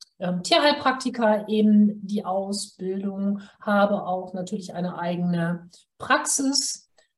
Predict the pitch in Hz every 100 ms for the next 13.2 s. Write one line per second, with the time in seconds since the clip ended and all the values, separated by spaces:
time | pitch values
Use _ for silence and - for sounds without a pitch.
0 | _ 220 214 214 214 - - 190 180 -
1 | 170 175 - 240 240 226 202 202 - 202
2 | - 185 - 196 175 - 185 226 254 226
3 | 208 190 180 - 277 311 359 359 - -
4 | - - _ 285 349 339 - - 240 262
5 | - - 190 190 - - - 190 180 175
6 | 277 302 285 254 262 240 226 - 262 262
7 | 254 262 - _ _ - 226 214 208 185
8 | 185 208 208 185 180 180 - 180 180 175
9 | 175 - 170 - - - 170 160 160 -
10 | - - 190 180 190 185 185 190 190 175
11 | - - 208 262 254 240 220 226 233 202
12 | 208 185 185 185 220 208 185 185 180 180
13 | 180 180